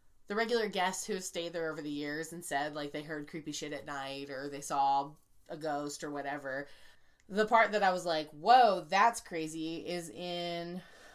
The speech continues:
what year is this? It looks like, uh, so in two thousand fourteen, so this was just a couple of years ago, um, a paranormal investigator was staying in the house, um, and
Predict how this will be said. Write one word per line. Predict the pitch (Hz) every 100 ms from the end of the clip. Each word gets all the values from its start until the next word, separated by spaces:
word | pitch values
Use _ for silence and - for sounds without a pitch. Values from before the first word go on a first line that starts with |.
| -
what | 196 180
year | 160 151
is | 147 -
this? | 131 117 95 165 - -
It | 160
looks | 147 -
like, | 147 143 143
uh, | 143 143
so | 143
in | 185
two | 190 220
thousand | 202 202 175
fourteen, | - 180 160 147 127 135
so | -
this | 151 175
was | 180
just | 165 170 165
a |
couple | 160 147 147
of | 143
years | 139 139
ago, | 131 131 131 131 143 - - - _
um, | 170 165 160 160 -
a | 165 160
paranormal | 190 190 185 180 175 165
investigator | 160 156 160 165 160 156
was | 151 151
staying | - 151 147 151 151
in | - 151
the | 151
house, | 143 143 147 196 254 - - - - _ - _
um, | 170 165 156 156 156 156 - -
and | 160 165 160 156 151 156